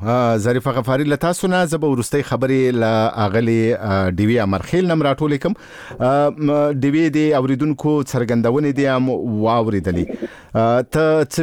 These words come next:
فکر کوې چې که وضعیت داسې دوام وکړي، آه، د افغان ښځو د بېوزلۍ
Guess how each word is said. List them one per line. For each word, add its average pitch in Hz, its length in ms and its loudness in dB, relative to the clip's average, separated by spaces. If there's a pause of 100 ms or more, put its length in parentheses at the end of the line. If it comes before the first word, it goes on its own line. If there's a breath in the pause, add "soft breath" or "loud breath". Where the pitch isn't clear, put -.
فکر 160 180 -2
کوې 156 320 0
چې 156 160 0
که 151 120 -4
وضعیت 131 360 0
داسې 139 260 -4 (140)
دوام 139 360 0
وکړي، 135 300 0 (480 loud breath)
آه، 110 100 0
د 104 120 0 (240)
افغان 113 400 -2
ښځو 135 360 -2 (400)
د 110 120 -2 (300)
بېوزلۍ 117 720 2